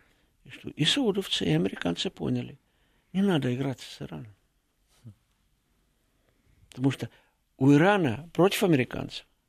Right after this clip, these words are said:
заложник весь Аравийский полуостров, который они действительно могут обезводить.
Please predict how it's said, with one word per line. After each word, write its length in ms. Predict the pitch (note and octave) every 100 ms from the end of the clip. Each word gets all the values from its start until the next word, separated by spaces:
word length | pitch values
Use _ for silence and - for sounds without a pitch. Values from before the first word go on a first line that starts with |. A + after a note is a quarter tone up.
| _ _ _ _ _
заложник 580 | - F3 D#3+ G2+ - - _ _ _ _ _ _ _
весь 260 | A2 C3+
Аравийский 420 | B2+ G#2 F2+ - -
полуостров, 520 | - - - - _ _ _ _ _ _ _ _ _ _ _ _ _ _ _ _ _ _ _ _ _ _ _
который 340 | G2 A2+ G#2
они 160 | G#2+ G#2+
действительно 840 | A2 - - C4+ D4+ D#3+ G#2+ A2+ - - _
могут 500 | D3 A3 D4 F3+ - _ _ _ _
обезводить. 880 | - G3+ C#4 C#4 E4 F4 A3+ C3+